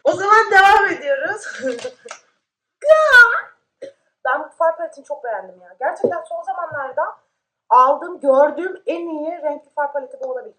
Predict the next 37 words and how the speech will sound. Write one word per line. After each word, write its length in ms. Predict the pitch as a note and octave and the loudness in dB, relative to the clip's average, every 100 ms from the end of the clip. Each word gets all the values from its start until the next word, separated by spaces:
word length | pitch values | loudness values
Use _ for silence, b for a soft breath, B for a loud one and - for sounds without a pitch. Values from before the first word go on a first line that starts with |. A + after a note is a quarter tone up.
| A3 | -14
Ama 140 | - | -10
bir 60 | - | -8
dakika 220 | - - | -8 -6
göreceğiz. 520 | B3+ B3 - A3+ D4+ _ _ _ _ _ - - | -4 -4 -4 -12 -14 _ _ _ _ _ -20 -20
Şöyle 360 | - A4 B4 A4 | -2 4 4 2
bir 60 | |
şey 140 | D#4+ C#4 | -6 -8
yapalım 360 | A3+ A#3 G#3+ | -8 -12 -12
diyorum. 360 | G#3+ A#3 E4 G4 | -6 -4 -2 2
Ben 160 | F4+ F#4+ | 4 4
hani 200 | G4 F#4+ | 0 -4
sırf 380 | - G#4 - | -6 -8 -8
bu 140 | E4+ F#4+ | -6 -6
kalemleri 600 | - D#4+ D#4+ E4+ F4 F4+ | -2 2 2 0 -10 -12
size 340 | - D4+ F4 | -18 -20 -18
göstermek 680 | F4 D4+ D4+ - D#4+ E4 - | -6 -6 -6 -6 -6 -6 -14
istediğim 460 | C4+ _ E4 D#4+ C#4 | -20 _ -14 -12 -14
için. 200 | - - _ _ _ _ | -18 -20 _ _ _ _
Normalde 300 | A4+ F4 D#4 | -2 0 0
ben 180 | F#4+ F#4+ | -2 -2
bunları 280 | F4+ D#4+ - | -6 -8 -8
kullanmak 420 | F4+ E4+ E4 F4+ | -4 -4 -4 -8
istemiyorum. 500 | _ - C#4 G3+ F3+ _ _ _ | _ -10 -10 -10 -18 _ _ _
Aslında 340 | - G#4 F#4+ F#4 | 0 0 0 -6
gözümün 260 | F4 F#4 | -6 -8
üstüne 340 | F#4 - E4+ E4 | -12 -12 -12 -6
farklı, 300 | D4 - C#4+ | -6 -8 -12
gözümün 300 | D#4+ E4 E4+ | -14 -12 -4
altına 340 | D#4 D#4+ E4 | -2 -2 -8
farklı 340 | D#4+ D4+ D4+ D#4+ | -4 -4 -4 -8
renk 200 | D4 C4 | -8 -8
makyaj 340 | C#4+ D4+ D#4 | -8 -6 -6
yapmak 280 | D4 - - | -6 -8 -16
istemiyorum. 640 | _ - D4 A3+ F3+ - _ _ _ _ _ - | _ -6 -6 -6 -16 -18 _ _ _ _ _ -4
Ama 180 | F#4+ | -2
şartlar 480 | A4 - G4 G4+ G#4+ | 0 0 0 2 0
bunu 280 | F#4 F#4+ - | -2 -14 -16